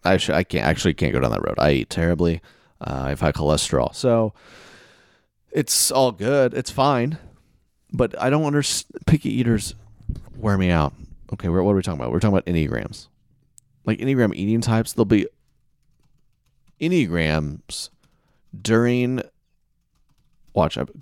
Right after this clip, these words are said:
during quarantine. I, I'm not gonna talk about it, but you get the point here. The ten things,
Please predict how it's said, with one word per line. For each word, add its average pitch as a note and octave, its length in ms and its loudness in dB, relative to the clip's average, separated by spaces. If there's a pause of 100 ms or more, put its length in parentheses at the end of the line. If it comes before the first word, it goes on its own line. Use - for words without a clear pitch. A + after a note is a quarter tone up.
during A2 420 2 (1200)
quarantine. F2 580 -2 (200)
I, F#2+ 140 4 (140)
I'm F#2 80 -2
not F#2 120 4
gonna E2+ 220 -2 (180)
talk - 180 -4 (220)
about A#1 280 0
it, G1+ 80 -8
but D2+ 160 2
you D2 140 -2
get - 200 -2
the - 80 -6
point - 220 -2
here. - 200 -8 (4000)
The - 80 -14
ten B2 200 0
things, A#2+ 240 0